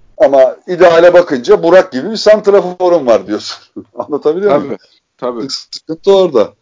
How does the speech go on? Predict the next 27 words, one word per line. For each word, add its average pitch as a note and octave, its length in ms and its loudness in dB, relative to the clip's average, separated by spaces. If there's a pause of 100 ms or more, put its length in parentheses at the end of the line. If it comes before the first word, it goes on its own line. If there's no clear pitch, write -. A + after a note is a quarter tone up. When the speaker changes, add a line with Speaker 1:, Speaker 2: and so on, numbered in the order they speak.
(300)
Speaker 1:
Ha, D3 140 2
onun A#3 220 2
için A3 220 0
yani G3 180 4
ondan G#3 400 4
vazgeçip G3 520 0 (340)
direkt F#3+ 280 2
on F#3+ 240 2
bire F3+ 200 4
böyle E3+ 240 0
şey F3+ 200 2
yapacak F3 480 2
bir E3+ 60 -16
sağ F3 260 -2
açık. E3 440 -4 (260)
Bilemiyorum F#3 600 0
yani. B2+ 180 -4
O D3 120 -2
da, F#3 140 0
o E3 140 -2
da G3 200 -2
şey, F#3+ 300 2
zor D3+ 320 2
bir A3 100 -8
tercih B2+ 420 0
bu F2+ 120 -20
da. D#2 140 -12